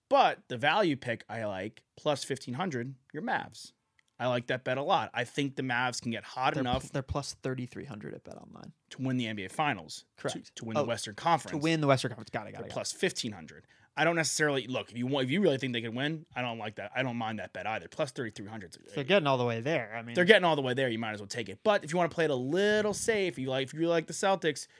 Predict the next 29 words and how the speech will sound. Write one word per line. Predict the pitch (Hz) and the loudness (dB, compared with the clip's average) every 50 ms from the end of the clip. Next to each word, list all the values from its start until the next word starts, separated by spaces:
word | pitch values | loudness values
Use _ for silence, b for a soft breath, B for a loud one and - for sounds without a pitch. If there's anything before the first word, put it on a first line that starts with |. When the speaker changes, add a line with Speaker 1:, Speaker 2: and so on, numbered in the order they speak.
| b b b - | b b b -6
Speaker 1:
plus | - 170 156 147 - | -2 -2 -2 -2 -2
fifteen | - 170 - - - 156 | -4 -6 -6 -2 0 4
hundred. | 160 151 151 143 | 4 6 6 4
Speaker 2:
You're | 147 | 6
a | 143 | 8
Celtics | 175 165 156 - - 180 175 | 8 8 8 4 0 -2 4
Speaker 1:
Mm. | 143 | 6
Speaker 2:
fan. | 196 202 202 190 165 151 147 143 151 | 8 8 10 10 8 8 6 2 -2
<laughs> | - | 0
Speaker 1:
Plus | - 170 175 175 214 | 4 4 6 6 6
fifteen | - 208 196 - - 247 180 165 | 6 6 4 4 4 2 2 4
hundred | 160 175 175 160 156 151 139 120 - | 4 4 4 4 4 4 2 2 -2
Mavs. | - 131 151 170 165 151 139 127 127 147 | -2 2 4 6 6 6 4 2 2 0
Look, | 160 156 - | 0 2 6
I, | 131 156 - | 6 6 8
I | - 170 175 | 8 8 8
think | - - 190 185 170 | 6 2 0 -2 -2
if | 147 - | 2 4
they | 160 151 | 4 4
could | 143 143 127 | 4 2 2
get | 120 131 127 131 | 0 0 0 0
to | - 131 | -2 -2
that | 120 113 - | -2 -2 -2
five | - 113 113 117 110 | 0 0 0 0 0
seed, | - 120 113 | -2 -4 -6
which | 107 101 - | -6 -8 -10
is | 95 - | -12 -14
completely | - - 117 - 139 123 104 113 | -16 -16 -10 -6 -4 -4 -4 -4
plausible, | 117 - 113 104 107 110 117 123 143 160 175 165 | -6 -6 -6 -4 -4 -4 -4 -2 -2 -2 -2 -2